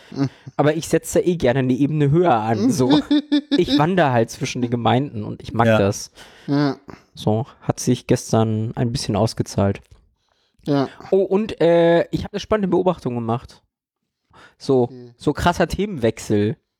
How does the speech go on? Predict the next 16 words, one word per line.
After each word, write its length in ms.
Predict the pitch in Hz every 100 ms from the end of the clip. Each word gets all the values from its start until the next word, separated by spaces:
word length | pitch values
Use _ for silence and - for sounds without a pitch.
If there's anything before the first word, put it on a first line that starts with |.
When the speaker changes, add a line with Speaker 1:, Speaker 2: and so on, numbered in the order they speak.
| _
Speaker 1:
Okay. 560 | - 113 - 110 107 107 - _ _ _ _ _ _
Speaker 2:
Ich 120 | 139
mein, 200 | 160 175
wann, 160 | 139 160 -
wann 280 | 123 156
war 120 | 202 208
Slack 440 | - 180 - -
modern? 600 | 208 202 208 240 330 339 - _ _ _ _ _ _ _ _ _ - - -
Wann 140 | 143 151
mussten 360 | 202 208 -
das 100 | 170
Speaker 3:
Slack 180 | 160 180
Speaker 2:
alle 180 | 147 127
Speaker 3:
ist 80 | 117
jetzt 140 | 180
Speaker 2:
haben? 220 | - 247